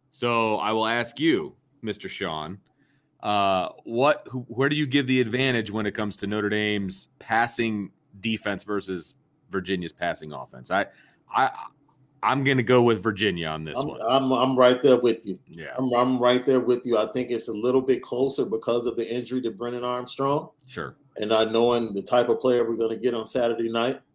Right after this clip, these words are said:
Speaker 2: and not knowing if fourteen is gonna play.
Speaker 1: Right.
Speaker 2: I mean, all of those factors factor into that decision. But if you had to ask me today,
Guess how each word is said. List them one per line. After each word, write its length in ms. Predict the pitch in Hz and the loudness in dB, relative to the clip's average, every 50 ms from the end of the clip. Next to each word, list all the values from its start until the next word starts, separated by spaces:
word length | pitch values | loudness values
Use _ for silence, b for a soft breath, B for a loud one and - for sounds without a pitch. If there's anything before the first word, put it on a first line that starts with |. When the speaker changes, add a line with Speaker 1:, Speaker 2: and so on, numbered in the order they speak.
| _ _ _ _ _ | _ _ _ _ _
Speaker 2:
and 500 | - 127 147 160 165 156 143 139 139 143 - - _ _ _ _ _ _ | -2 2 4 4 6 4 4 2 0 -4 -12 -18 _ _ _ _ _ _
not 280 | 98 110 117 127 131 123 | -6 -2 0 0 0 0
knowing 260 | 127 131 135 135 135 | 0 0 0 0 -2
if 80 | 131 | -4
fourteen 400 | - - 143 147 139 143 151 156 151 131 | -2 0 0 0 0 0 -4 -4 -4 -6
is 80 | 104 | -6
gonna 200 | 185 104 95 - | -8 -8 -8 -10
play. 220 | - - 95 82 78 - _ _ _ _ _ - | -8 -8 -8 -10 -10 -12 _ _ _ _ _ -10
Speaker 1:
Right. 280 | - 98 95 87 - - _ | -6 -4 -4 -4 -4 -8 _
Speaker 2:
I 60 | 101 | -10
mean, 280 | 107 104 101 101 - _ _ | -10 -8 -8 -10 -12 _ _
all 260 | - - 110 123 135 | -2 2 4 6 6
of 60 | 147 | 8
those 220 | 147 143 139 139 - | 6 6 6 2 2
factors 600 | - 135 135 135 131 - 117 107 101 - - - | 4 4 4 4 4 0 -6 -8 -8 -10 -12 -8
factor 380 | - 107 110 113 113 - 131 127 | -4 -4 -4 -4 -4 -6 -6 -6
into 180 | 123 123 - | -6 -6 -2
that 200 | 117 123 120 110 | 0 0 0 0
decision. 520 | 113 110 - - 135 135 135 127 135 127 110 | -2 -6 -2 0 2 2 2 0 -4 -6 -4
But 160 | 104 110 104 | -2 -2 -2
if 100 | 104 92 | -2 -4
you 100 | 104 110 113 | -2 0 0
had 100 | 110 90 | 0 0
to 120 | - 90 113 | 0 0 0
ask 240 | 117 113 110 - | 0 -2 -4 -6
me 100 | 127 117 104 | -10 -12 -12
today, 460 | - - 101 113 113 120 147 - - | -12 -4 0 2 4 4 2 0 -4